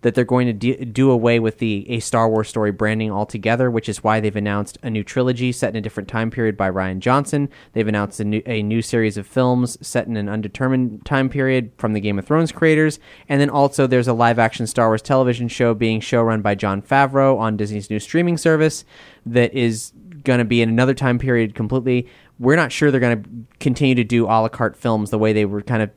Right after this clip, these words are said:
you know, suggesting that there's gonna be the saga films, there's gonna be these standalone films, and that's our deal. Now they're like, "Trilogy series, trilogy series."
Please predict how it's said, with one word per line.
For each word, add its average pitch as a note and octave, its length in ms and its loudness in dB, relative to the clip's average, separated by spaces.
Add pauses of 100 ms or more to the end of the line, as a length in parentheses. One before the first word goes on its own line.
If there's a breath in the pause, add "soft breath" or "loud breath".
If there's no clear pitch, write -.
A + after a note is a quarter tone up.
you A#2+ 80 2
know, G#2+ 60 0
suggesting A#2 420 0
that G2 120 -4
there's G#2 140 -6
gonna G2+ 140 -4
be F#2+ 100 -8
the F#2 60 -8
saga F3+ 320 0
films, G3+ 320 2 (180 loud breath)
there's D3 140 2
gonna E3+ 200 2
be D#3+ 120 2
these D3+ 300 2
standalone D#3+ 580 0
films, D3 340 2
and C3+ 180 -2
that's B2 180 -2
our A#2+ 100 0
deal. G2 320 -6 (180 soft breath)
Now C3+ 160 4
they're C#3+ 120 2
like, A#2+ 260 2 (160 soft breath)
"Trilogy D#3+ 420 2
series, C#3 460 2
trilogy B2+ 400 0
series." A2 540 0